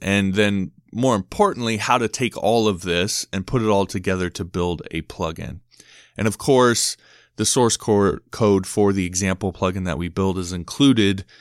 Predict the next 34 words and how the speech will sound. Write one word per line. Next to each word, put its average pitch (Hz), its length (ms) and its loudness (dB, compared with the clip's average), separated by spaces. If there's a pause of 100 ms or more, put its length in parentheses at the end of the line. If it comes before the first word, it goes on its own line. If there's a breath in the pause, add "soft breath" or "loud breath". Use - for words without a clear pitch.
(360 loud breath)
uh, 87 240 -2
in 107 160 2
your 98 140 0
downloads 92 540 -2
for - 140 -6
you 92 100 -2
to 87 80 -6
follow 87 380 -2
along 82 380 -6
as 80 500 -10 (100)
you 82 240 -10
learn. 76 480 -8
So 127 420 4 (760)
that's 135 260 -2
sort 143 200 2
of 131 60 2
my 120 160 2
blatant 107 460 0
pitch, 117 260 0
talking 107 360 -2
through 113 160 0
exactly 101 540 -2
what, 101 340 2 (500 loud breath)
uh, 95 280 2
is 104 320 2
inside 104 540 0
of 92 180 -2
the 92 80 -2
course. 123 580 2
If 95 140 -4
you're 101 100 2
ready 107 260 4
to 101 180 -4
enroll, 113 560 2